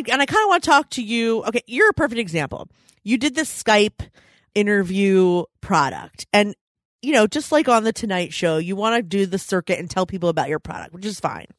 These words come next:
I'm going to allow people to talk, uh, you know, about your product and link to it. And I'm even going to, like, if you wanted to give me H T M L, I can make a lead box where people click on it from my website,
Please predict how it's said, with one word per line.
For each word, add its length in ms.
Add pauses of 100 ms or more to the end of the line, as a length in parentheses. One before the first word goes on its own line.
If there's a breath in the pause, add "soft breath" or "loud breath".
(680)
I'm 180
going 200
to 80
allow 320
people 260
to 60
talk, 320
uh, 80 (140)
you 100
know, 180
about 220
your 80
product 460
and 240
link 360
to 220
it. 240 (160)
And 460
I'm 160
even 260
going 260
to, 120
like, 300 (360 loud breath)
if 180
you 80
wanted 200
to 80
give 160
me 180
H 300
T 60
M 100
L, 400
I 100
can 280
make 160
a 60
lead 360
box 400
where 100
people 220
click 300
on 120
it 100
from 200
my 160
website, 640